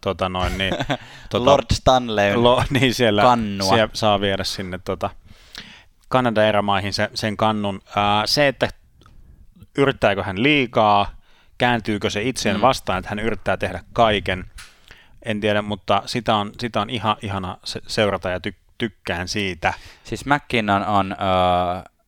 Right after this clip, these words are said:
Speaker 2: maailman paras jääkiekkoilija. Se oikeasti mun
Speaker 1: Tällä
Speaker 2: mielestä
Speaker 1: hetkellä kyllä.
Speaker 2: No on, ja siis mu-, ni-, niin, siis McDavid näyttää välillä maailman parhaalta jääkiekkoilijalta, mut jotenkin se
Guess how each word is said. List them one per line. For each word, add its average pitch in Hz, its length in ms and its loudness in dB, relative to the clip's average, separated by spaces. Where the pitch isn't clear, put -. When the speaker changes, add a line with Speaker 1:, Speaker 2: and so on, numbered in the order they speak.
Speaker 2:
maailman 123 400 4
paras 87 300 2
jääkiekkoilija. 85 800 -6
Se - 120 0
oikeasti 147 320 2
mun - 140 -20
Speaker 1:
Tällä 104 140 0
Speaker 2:
mielestä 180 240 2
Speaker 1:
hetkellä 85 220 -8
kyllä. 90 520 -12
Speaker 2:
No 202 80 4
on, 226 120 4
ja 170 80 0
siis 180 160 -2
mu-, 202 240 -4
ni-, 180 260 -2
niin, 147 440 2
siis 131 180 -2
McDavid 147 560 4
näyttää 123 440 4
välillä 135 400 4
maailman 117 260 4
parhaalta 107 380 2
jääkiekkoilijalta, 98 1120 0
mut 113 160 -6
jotenkin 143 360 -2
se - 260 0